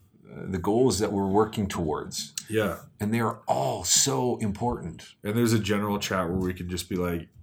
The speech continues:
Speaker 2: "Yeah, I'm totally fucking on this thing, and I'm not willing to get off it right now." So
Speaker 1: Totally.
Speaker 2: <laughs>
Speaker 1: And now everybody knows.
Speaker 2: Now everybody knows, and,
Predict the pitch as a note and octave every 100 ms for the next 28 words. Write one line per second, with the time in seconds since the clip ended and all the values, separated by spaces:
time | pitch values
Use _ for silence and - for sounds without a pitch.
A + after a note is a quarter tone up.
0 | - A#2+ B2+ B2 A#2 - G#2 A2+ G#2 A2+
1 | A2+ G#2+ G2 F#2 G2 G2+ F2+ G2 G2+ G2+
2 | G2 F#2 - G#2+ G2+ F2+ F2 F2+ F#2 F#2
3 | F#2 F#2+ F#2+ F2 F#2+ F2+ F2 F2 F2+ F2
4 | F2+ G2 E2+ E2 E2 E2 E2 - G#3+ G3
5 | - - G3+ - G3 E3 D#3+ F3+ G#3+ G#3+
6 | F#3 E3 F3 F3 G2 F2 B2+ B2+ B2 A#2
7 | A#2 C3+ A2 F#2+ G2 F2+